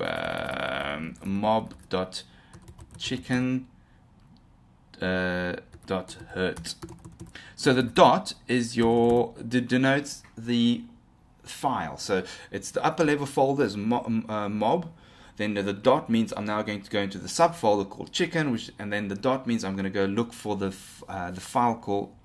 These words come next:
called hurt. So there we go. So if I now kill myself, I should now sound like a chicken. <laughs> There we go. <laughs> Okay. <laughs> I don't know if you guys heard that. So let me just do a long, long, long drop.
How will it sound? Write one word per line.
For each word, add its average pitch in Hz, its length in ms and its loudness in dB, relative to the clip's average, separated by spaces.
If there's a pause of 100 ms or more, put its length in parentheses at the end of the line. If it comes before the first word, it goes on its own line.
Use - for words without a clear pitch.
(380)
called 107 300 -2 (180)
hurt. 110 340 0 (640)
So 123 120 4
there 139 120 6
we 175 100 2
go. 143 200 6
So 110 140 0
if - 100 -2
I 143 100 4
now 147 280 6
kill 185 200 -2
myself, 123 420 -2
I - 40 -4
should - 180 -6
now 113 140 2
sound 110 280 -2
like 110 160 -2
a - 40 -14
chicken. - 400 -10
<laughs> - 1160 -4
There 135 480 4
we 135 160 2
go. 120 380 2 (960)
<laughs> - 140 8 (500)
Okay. 311 480 6
<laughs> - 640 -4
I 117 100 -2
don't 117 60 0
know 143 60 2
if 127 100 -2
you 131 60 -8
guys 98 240 -2
heard 117 200 4
that. - 220 -6
So 92 140 0
let 107 160 -2
me 131 80 -2
just - 220 -4
do 107 160 0
a 92 80 2
long, 117 520 4
long, 107 280 4
long 110 260 2
drop. - 300 0